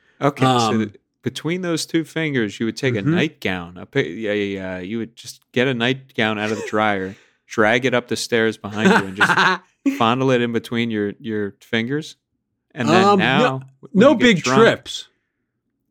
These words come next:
Speaker 1: Okay, you wouldn't go take a trip to do it.
Speaker 2: No.
Speaker 1: <laughs>
Speaker 2: But, like, yeah, just, you know, as, like, a tiny kid, like, in your mom's lap, and, like,
Speaker 1: Okay.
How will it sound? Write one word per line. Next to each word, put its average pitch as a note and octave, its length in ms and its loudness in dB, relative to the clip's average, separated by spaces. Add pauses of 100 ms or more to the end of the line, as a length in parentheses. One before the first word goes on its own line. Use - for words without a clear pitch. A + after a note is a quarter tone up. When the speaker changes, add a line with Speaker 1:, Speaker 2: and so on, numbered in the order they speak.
(180)
Speaker 1:
Okay, A#2+ 420 2 (120)
you A#2 80 -2
wouldn't A2+ 200 0
go G#2+ 100 2
take G2+ 180 0
a G2 40 -8
trip - 280 -4
to - 100 -16
do - 80 -18
it. - 180 -18 (340)
Speaker 2:
No. A2+ 520 2
Speaker 1:
<laughs> - 40 -20 (280)
Speaker 2:
But, F3+ 140 4
like, F3 240 4
yeah, F#3 260 6
just, C#3 440 -2
you E3+ 120 6
know, F3 200 4
as, D3+ 100 2
like, D#3 140 2
a D3 60 4
tiny E3 380 4
kid, C#3+ 200 0
like, C3+ 240 2
in D#3 340 2
your D3 140 2
mom's C#3 400 4
lap, A#2 400 0 (600)
and, B2+ 140 2
like, A#2+ 180 4
Speaker 1:
Okay. F#2+ 140 -4